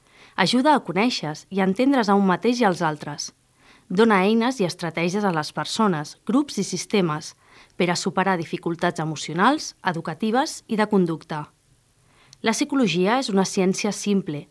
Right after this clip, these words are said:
que estudia les experiències complexes derivades del que significa ser humà i així possibilitar el màxim desenvolupament i el benestar de les persones en qualsevol circumstància vital. Per mi la psicologia és tot un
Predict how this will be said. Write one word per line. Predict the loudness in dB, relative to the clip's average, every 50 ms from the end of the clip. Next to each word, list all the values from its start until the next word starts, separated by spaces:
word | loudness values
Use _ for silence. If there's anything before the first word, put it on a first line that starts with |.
| _ _ _
que | -6 -6
estudia | -4 -4 -4 -4 -2 0 0 2 2
les | 2 0 0
experiències | -2 -6 -6 -4 -4 -2 0 0 0 0 0 -2 -4 -4 -4
complexes | -4 -4 -2 -2 -2 -4 -4 -4 -2 -2 0 0 -2 -6 -12 -20 -20 -20 -20 _ _
derivades | 2 2 4 4 4 4 2 2 2 0 -2 0
del | 0 -2 0 -2
que | -4
significa | -4 -4 -2 -2 -2 -2 -4 -6 -4 -2 -4
ser | -2 0 0 0 0
humà | 0 -2 -2 -4 -6 -8 _ _ _ _ _ _ _ _ _ -4
i | -2 -2
així | -2 0 0 0 0 0 0 -4 -10 _ -4
possibilitar | -4 -2 0 0 0 0 0 -2 -2 0 2 2 2
el | 2 2 0
màxim | 0 -2 -2 -2 0 0 0 0
desenvolupament | 0 -2 -2 -2 -2 -2 -2 -2 -4 -4 -2 0 2 2 2 0 -2 -6 -2
i | 0 0
el | 2
benestar | 2 0 0 -2 -4 -4 -4 -2 0 2
de | 2
les | 2 0 0 -4
persones | -6 -6 -6 -2 -2 0 0 0 -2 -4 -6 -12 -18 -20 -20 -20 -14 _ 0
en | 2 2 4
qualsevol | 2 2 0 2 0 0 0 0 2 0
circumstància | 0 -2 0 0 -2 -2 -2 -2 -2 -2 -2 -4 -6 -8
vital. | -8 -6 -4 -4 -4 -4 -4 -6 -12 _ _ _ _ _ _ _ _ _ _ _ _ _ _ _ _ _ _
Per | _ 4 4 6
mi | 6 4
la | 4 2
psicologia | 2 -2 -2 0 2 2 2 2 2 2 4 4 2
és | 0 0 0
tot | -2 0 0 2
un | 2